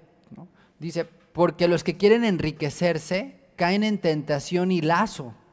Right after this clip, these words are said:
y en muchas codicias necias y dañosas que hunden a los hombres en destrucción y perdición. Porque raíz de todos los males es el amor al dinero,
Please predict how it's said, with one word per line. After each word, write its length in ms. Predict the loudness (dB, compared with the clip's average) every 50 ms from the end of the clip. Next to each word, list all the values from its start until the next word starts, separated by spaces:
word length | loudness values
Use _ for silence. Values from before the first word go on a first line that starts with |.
| _ _ _ _ _ -6
y 120 | -2 0
en 80 | 0 2
muchas 360 | 2 0 2 2 2 0 2
codicias 540 | 2 0 0 0 0 -2 -2 -2 -2 -2 -2
necias 600 | -2 -2 -2 -2 -2 -2 0 0 0 0 -2 -4
y 100 | -4 -2
dañosas 720 | -2 -2 -2 -2 -4 -6 -6 -8 -8 -8 -8 -8 -8 -8
que 220 | -6 -2 0 0
hunden 320 | 0 0 0 0 0 0 0
a 80 | 0
los 240 | 0 0 -2 -2 -2
hombres 340 | -2 -2 -2 -2 -4 -4 -4
en 80 | -6 -6
destrucción 640 | -6 -8 -8 -8 -12 -12 -10 -8 -8 -6 -6 -6
y 60 | -6
perdición. 640 | -4 -2 -2 -2 -2 -4 -8 -12 -12 -14 -14 -16 -18 -20 _ _ _ _ _ _ _ _ -20 -20 -20 -20 _ 0
Porque 340 | 2 4 4 4 2 0 0
raíz 480 | 2 2 2 2 2 0 0 0 0
de 100 | 0 0
todos 320 | 2 2 2 4 4 4 2
los 220 | 2 0 0 -2
males 460 | -2 -2 -2 0 0 0 -2 -2 -4
es 120 | -4 -2 -2
el 140 | 0 0
amor 460 | 0 0 -2 -2 -2 -2 0 2 2 2
al 160 | 2 0 -2
dinero, 400 | -4 -6 -6 -8 -10 -10 -14